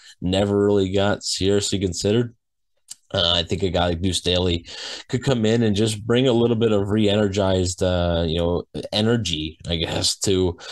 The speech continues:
to that, to that offense and maybe help that run game a little bit. So j-, just, just two guys to, to keep.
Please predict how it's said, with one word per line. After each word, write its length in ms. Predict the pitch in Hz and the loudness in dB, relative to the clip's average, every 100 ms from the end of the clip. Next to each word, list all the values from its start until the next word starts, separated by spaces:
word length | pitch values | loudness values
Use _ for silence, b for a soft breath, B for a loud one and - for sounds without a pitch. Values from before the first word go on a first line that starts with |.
| B | B
to 160 | - 120 | 0 2
that, 300 | 101 92 - - | 2 0 -4 -4
to 80 | 104 | 0
that 180 | 95 | 2
offense 540 | 92 95 90 90 92 95 | 2 0 0 -2 -2 -2
and 240 | 85 82 - B B | -2 -4 -6 B B
maybe 180 | 107 117 | 0 2
help 200 | 113 113 | 2 2
that 140 | 110 101 | 2 2
run 200 | 110 120 | 2 2
game 180 | 101 | 0
a 80 | 78 | 0
little 220 | 78 78 - | -2 -2 -4
bit. 180 | - - | -10 -6
So 460 | - 90 85 82 - | -2 0 0 -4 -6
j-, 140 | 156 151 | -4 0
just, 280 | 170 156 | 0 0
just 240 | - 151 - | 0 -2 -2
two 200 | - 180 | -2 2
guys 400 | 135 120 120 110 - | 4 4 4 2 2
to, 220 | 101 95 B B B B | 0 0 B B B B
to 100 | 117 | -2
keep. 380 | 107 - 143 - | 0 2 0 0